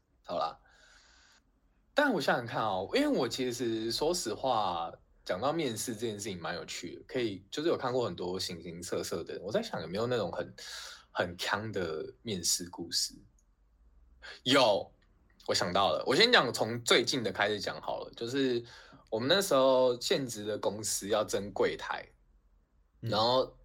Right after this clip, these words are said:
Speaker 1: 柜台要的就是知识储备很低，他，他唯一要做的事情就是，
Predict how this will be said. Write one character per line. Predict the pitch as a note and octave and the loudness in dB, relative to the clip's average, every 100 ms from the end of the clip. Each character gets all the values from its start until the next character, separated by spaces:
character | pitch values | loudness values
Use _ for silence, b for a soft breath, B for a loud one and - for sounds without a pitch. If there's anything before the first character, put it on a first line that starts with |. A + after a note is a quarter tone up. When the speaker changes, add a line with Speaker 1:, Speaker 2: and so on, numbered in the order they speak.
| - | 2
Speaker 1:
柜 | F#3 | 4
台 | C3+ B2 | 6 6
要 | C#3 B2 | 6 6
的 | G#2 G2 F#2+ - _ _ _ _ _ _ _ - | 4 2 0 -6 _ _ _ _ _ _ _ 0
就 | C#3 | 2
是 | D3 | 2
知 | C3+ C3 | 0 0
识 | B2 B2+ A#2 | 0 0 0
储 | - | -4
备 | - G2+ | -2 -2
很 | F2+ - - | -2 -6 -10
低， | F2 - | -14 -4
他， | - C3+ | 0 2
他 | - E3 | 4 4
唯 | B2+ | 2
一 | A2 | 2
要 | A#2+ | 2
做 | A#2 A#2 | 2 0
的 | F#2 | -2
事 | |
情 | G2 | -4
就 | F#2+ | -4
是， | F#2 F#2+ E2 | -4 -6 -8